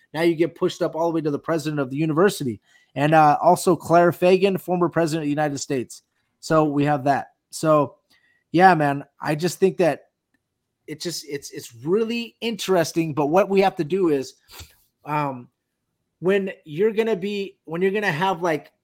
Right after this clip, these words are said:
somebody enter your home, like, somebody that's, like, you know, th-, like, a, a, a thief, you wanna know what they're, how they, how they operate, and, and, and they, you need to know their weapons. You need to know exactly what they're gonna do,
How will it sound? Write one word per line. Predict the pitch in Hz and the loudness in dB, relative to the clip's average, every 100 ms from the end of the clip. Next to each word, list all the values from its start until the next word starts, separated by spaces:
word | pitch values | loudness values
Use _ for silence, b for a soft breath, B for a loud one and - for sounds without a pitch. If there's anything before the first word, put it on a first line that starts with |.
| _ | _
somebody | - 190 190 160 | -8 -4 0 -2
enter | 160 180 185 | -2 -6 -4
your | 165 147 | -2 -2
home, | 107 185 208 170 131 | 0 0 2 0 -2
like, | 139 127 - | -6 -8 -8
somebody | - 165 170 | -8 -2 -2
that's, | 156 147 | -2 -4
like, | 151 131 | -4 -4
you | 135 | -4
know, | 139 | -4
th-, | 127 135 | -6 -10
like, | 123 123 120 | -8 -8 -8
a, | 120 127 | -10 -6
a, | 120 - | -8 -4
a | 135 | -8
thief, | - 233 202 143 | 2 4 6 2
you | 165 | 0
wanna | 190 185 | 0 2
know | 175 175 | 4 4
what | 165 139 165 165 | 2 -2 -4 -2
they're, | 160 139 - b b _ | -2 -2 -6 b b _
how | 151 170 | 2 2
they, | 170 147 - | 2 -2 -8
how | 127 160 | -6 -4
they | 151 | -2
operate, | 135 185 190 185 196 190 196 _ _ _ | 4 4 4 2 2 0 -4 _ _ _
and, | 160 151 143 - - | -6 -4 -6 -10 -10
and, | 143 139 | -8 -8
and | 139 147 | -8 -4
they, | 160 | -4
you | 190 175 | -2 -2
need | 175 | 0
to | 170 | 0
know | 170 | 0
their | 147 | 0
weapons. | 123 170 196 208 208 190 - b b | 4 4 4 2 0 -4 -12 b b
You | 156 | -2
need | 175 | 0
to | 170 | 0
know | 170 165 | 2 0
exactly | 123 165 165 175 | 0 -2 -2 -2
what | 165 156 | -2 -2
they're | 156 | -4
gonna | 143 127 | -6 -8
do, | 117 156 190 208 | -2 2 2 0